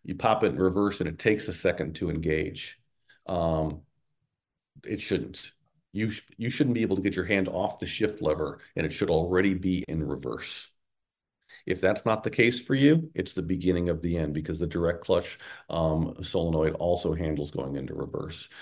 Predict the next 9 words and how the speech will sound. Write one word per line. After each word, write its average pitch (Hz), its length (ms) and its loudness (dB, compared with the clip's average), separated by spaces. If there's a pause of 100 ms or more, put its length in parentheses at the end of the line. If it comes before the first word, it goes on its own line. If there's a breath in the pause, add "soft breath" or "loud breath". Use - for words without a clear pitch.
(160 loud breath)
So - 120 -2
those 101 280 6
are 101 60 6
the 90 120 4
two 90 200 -2
things 76 300 -4 (120)
to 82 80 -4
know. 80 360 -4 (360 loud breath)
Now, 90 420 2